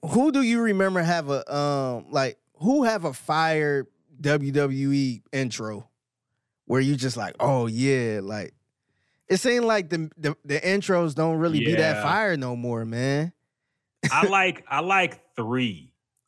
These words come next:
Speaker 2: I like, uh, I like Roman Reigns. He has a good intro. I kinda like the Usos. I didn't like it at first, but it grew on me.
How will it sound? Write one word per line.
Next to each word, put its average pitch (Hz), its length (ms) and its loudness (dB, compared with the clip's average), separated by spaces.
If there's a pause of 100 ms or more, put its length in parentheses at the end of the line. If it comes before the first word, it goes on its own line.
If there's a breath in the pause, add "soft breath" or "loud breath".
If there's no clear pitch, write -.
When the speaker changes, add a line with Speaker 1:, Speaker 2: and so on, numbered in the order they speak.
(140)
Speaker 2:
I 113 140 0
like, 127 460 0
uh, 107 560 -4 (100)
I 120 140 -4
like 160 240 0
Roman 127 340 -2
Reigns. 117 720 -6 (400)
He 131 180 -2
has 160 220 0
a 120 60 -8
good 120 180 0
intro. 101 760 -6 (540)
I 120 120 -2
kinda 208 260 2
like 170 220 0
the 131 60 -6
Usos. 123 540 -2
I 147 120 0
didn't 190 140 -2
like 151 220 2
it 135 60 -2
at - 140 -2
first, 131 240 0
but 123 100 -6
it 117 60 -6
grew 127 260 -4
on 104 260 -4
me. 87 280 -16